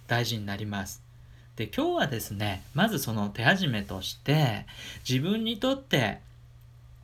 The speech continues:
そうですね、まあ、好き、好ましい、そんな波動、あとはですね、もしくは、は、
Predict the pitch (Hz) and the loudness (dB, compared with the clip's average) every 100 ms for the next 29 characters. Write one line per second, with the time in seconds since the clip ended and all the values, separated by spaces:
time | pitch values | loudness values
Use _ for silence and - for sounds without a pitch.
0 | - - 135 110 95 104 110 104 - - | -10 0 2 2 0 0 0 -2 -6 -16
1 | - - 110 98 - - - 175 208 - | -16 -2 0 2 0 0 0 2 2 -2
2 | - - - - - - - - - - | -14 -20 -20 -20 -20 -20 -20 -20 -14 -4
3 | 120 127 156 170 - 220 233 135 - 113 | 0 4 6 6 4 2 2 0 0 2
4 | 127 156 165 175 - - - - - - | 4 6 4 2 -6 -20 -20 -20 -18 -4
5 | 120 127 135 123 120 - - - - - | 2 6 6 4 0 -10 -20 -20 -20 -20
6 | - - - - 143 269 277 123 117 113 | -20 -20 -6 2 4 4 4 2 0 -2
7 | 113 214 - - 233 226 - 127 131 180 | 0 0 0 2 4 4 4 2 4 2